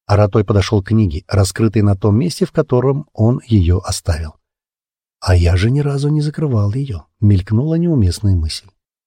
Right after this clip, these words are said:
В скудном свете Аратой нашел свой треснутый светильник, масла в нем было еще достаточно. Подойдя к двери, он оттер всех плечами, высунулся в коридор и споро подпалил светильник от факела.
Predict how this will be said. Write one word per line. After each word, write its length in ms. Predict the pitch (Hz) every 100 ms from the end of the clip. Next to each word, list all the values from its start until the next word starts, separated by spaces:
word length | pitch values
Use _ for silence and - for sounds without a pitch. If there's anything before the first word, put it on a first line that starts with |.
| _ _
В 80 | -
скудном 400 | - 110 101 101
свете 420 | 95 - 120 113
Аратой 300 | 101 98 117
нашел 320 | 107 104 113 101
свой 200 | - 98
треснутый 460 | 107 107 101 98
светильник, 560 | - 90 - 131 82 _ _ _ -
масла 380 | 113 123 - 175
в 60 |
нем 160 | 170 156
было 200 | 120 123
еще 180 | 120 110
достаточно. 680 | 113 - 85 - - 92 _ _ _ _ _
Подойдя 380 | - 101 98 107
к 60 | 98
двери, 360 | 98 104 117 -
он 240 | 107 110 -
оттер 480 | 117 101 - 107 110
всех 260 | - 101
плечами, 440 | 107 95 - 139 101
высунулся 600 | 82 104 - 104 92 104
в 60 |
коридор 380 | - 104 110 170 -
и 100 | 180
споро 360 | - - 120
подпалил 420 | 143 147 143 139 147
светильник 500 | 139 120 92 90 110
от 120 | 98
факела. 420 | - 80 85 71